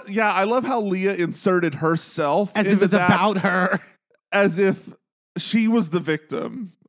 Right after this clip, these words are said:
Speaker 1: in, in her accusing Chris of all that bullshit. Leah's the victim of that.
Speaker 2: Yeah.
Speaker 1: I just,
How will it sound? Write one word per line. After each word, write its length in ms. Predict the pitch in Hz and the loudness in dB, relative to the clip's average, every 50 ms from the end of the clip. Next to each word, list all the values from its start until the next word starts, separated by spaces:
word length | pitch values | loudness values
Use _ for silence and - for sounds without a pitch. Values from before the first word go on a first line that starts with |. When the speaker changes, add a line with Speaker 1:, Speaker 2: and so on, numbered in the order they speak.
| _ _ _ _ - | _ _ _ _ -8
Speaker 1:
in, 380 | 185 180 170 170 165 160 170 - - _ _ _ _ _ _ _ _ - | -4 -4 -4 -4 -6 -10 -18 -20 -20 _ _ _ _ _ _ _ _ -4
in 180 | 185 185 180 | -2 -2 -2
her 240 | - 190 196 196 196 | 0 0 0 0 0
accusing 580 | 190 180 - - 196 190 170 175 165 156 151 147 | -2 -2 -4 -4 -4 -2 -2 -2 -4 -4 -8 -12
Chris 380 | - - 185 175 170 160 - - | -8 -4 -2 -2 -2 -4 -6 -8
of 180 | 147 156 143 143 | -10 -8 -4 -4
all 160 | 147 147 143 | -4 -2 -2
that 220 | 143 139 143 147 139 | -4 -6 -6 -6 -4
bullshit. 600 | 143 139 135 127 - - 139 135 131 127 - - _ _ _ _ _ _ _ _ _ _ _ _ _ _ _ _ _ | -2 -2 -2 -4 -4 -6 -4 -4 -4 -4 -6 -8 _ _ _ _ _ _ _ _ _ _ _ _ _ _ _ _ _
Leah's 420 | - 170 196 226 226 220 180 - - | -2 0 0 2 2 2 0 0 -2
the 100 | - 139 | -8 -8
victim 380 | 120 143 135 - - 156 160 - | -6 -6 -8 -8 -10 -14 -12 -12
of 120 | 208 185 | -12 -14
that. 240 | - - 143 - - _ _ _ | -14 -16 -16 -16 -18 _ _ _
Speaker 2:
Yeah. 300 | - 165 156 143 123 107 107 _ | -10 -8 -6 -6 -8 -8 -8 _
Speaker 1:
I 100 | 131 135 | -6 -4
just, 260 | 165 180 170 - - | -2 -2 -4 -6 -8